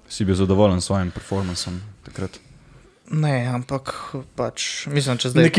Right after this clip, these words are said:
Speaker 2: pogledam.
Speaker 3: treba začeti, ali kako bi rekel.
Speaker 2: Mislim, začeti.
Speaker 3: Tehno, prvi tehno booking. S-, spomni se, Max.
Speaker 2: Booking.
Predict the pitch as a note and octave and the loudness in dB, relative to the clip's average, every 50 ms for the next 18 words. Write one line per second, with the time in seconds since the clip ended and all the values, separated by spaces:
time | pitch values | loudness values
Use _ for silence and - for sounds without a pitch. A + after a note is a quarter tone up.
0 | G#3+ G#3 - - - A3+ G3 G3+ F#3+ F3 - G#3 - D3 C3+ B2+ - - B2+ B2+ | 6 6 6 6 6 6 6 4 4 4 4 2 2 2 0 0 -2 -2 0 0
1 | B2 B2+ - G#2+ B2 C3+ - - - - - - - D3+ - - B2+ A#2+ A#2+ A#2 | 0 0 -2 -4 -8 -10 -12 -18 -20 -20 -18 -10 -8 -6 -6 -6 -6 -6 -6 -8
2 | - - - - - - - - - - - - _ _ _ _ _ - F3 E3+ | -8 -8 -10 -12 -14 -18 -20 -20 -18 -20 -20 -20 _ _ _ _ _ 4 6 6
3 | E3 - F3 C#3 D#2+ - - - - _ _ - D3+ D3 C#3 C#3 D3 D3 D3 D#3 | 6 4 2 0 -2 -2 -8 -16 -20 _ _ 2 2 2 2 2 0 0 0 0
4 | C3+ C3+ C#3+ C#3+ - C#3 C3+ - - - _ _ - - - - - - - - | 0 0 0 0 -2 -2 -2 -4 -8 -16 _ _ -20 -20 -20 -14 -10 -10 -2 2
5 | - C#3+ D3 F3 F3 D#3 - - D3 C#3+ C#3+ C#3+ C#3+ C#3+ - - - - - - | 4 6 6 6 6 4 4 4 4 6 6 4 4 2 -2 -4 -6 -8 -14 -20
6 | - - C3 B2 B2 - - - - - - - | -12 -8 -8 -8 -8 -10 -12 -10 -8 -8 -8 -10